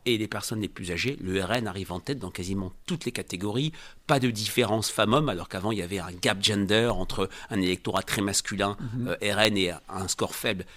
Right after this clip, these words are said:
Speaker 1: chez les femmes. Le R N en tête dans les catégories générationnelles, euh, intermédiaires, en tête chez les salariés,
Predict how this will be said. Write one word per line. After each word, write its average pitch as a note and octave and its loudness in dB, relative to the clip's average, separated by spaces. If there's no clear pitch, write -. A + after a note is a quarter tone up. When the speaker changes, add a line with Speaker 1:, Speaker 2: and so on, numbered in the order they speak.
Speaker 1:
chez - -8
les F#2+ -2
femmes. F3 0
Le B2 8
R A#2 8
N C3 6
en G#2 6
tête A#2+ 6
dans G#2 4
les F#2 4
catégories F#2 0
générationnelles, F#2+ 2
euh, E2 2
intermédiaires, B2+ 2
en C#3 6
tête C3 2
chez - 2
les G2+ 2
salariés, B2+ 4